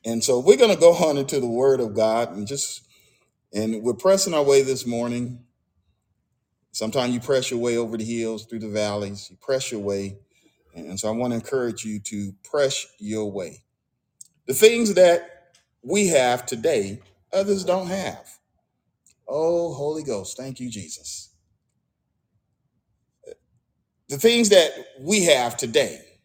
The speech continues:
and now somebody know what I'm talking about. The, the laying on of hands did not occur through a remote session. It occurred face to face. The prophetic word did not occur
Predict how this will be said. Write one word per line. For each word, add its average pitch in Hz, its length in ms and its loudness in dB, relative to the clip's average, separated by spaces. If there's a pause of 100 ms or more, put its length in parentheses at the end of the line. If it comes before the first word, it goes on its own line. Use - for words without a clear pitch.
(280)
and 170 120 -4
now 185 100 2
somebody 190 420 6
know 147 160 2
what 131 120 0
I'm 113 120 -2
talking 113 320 -2
about. 87 340 -10 (1700)
The, 160 200 8
the 190 100 6
laying 220 300 8
on 196 180 2
of 165 120 -4
hands 151 440 -2
did 151 200 -4
not 147 220 2
occur 127 720 -2 (340)
through 131 140 0
a 123 60 0
remote 127 440 0
session. - 420 -4 (1120)
It 147 160 6
occurred 135 680 0 (260)
face 139 320 0
to 110 80 -14
face. - 580 -8 (1900)
The 170 280 10 (280)
prophetic 208 520 6
word 170 500 4
did 160 140 0
not 156 380 0
occur 135 720 2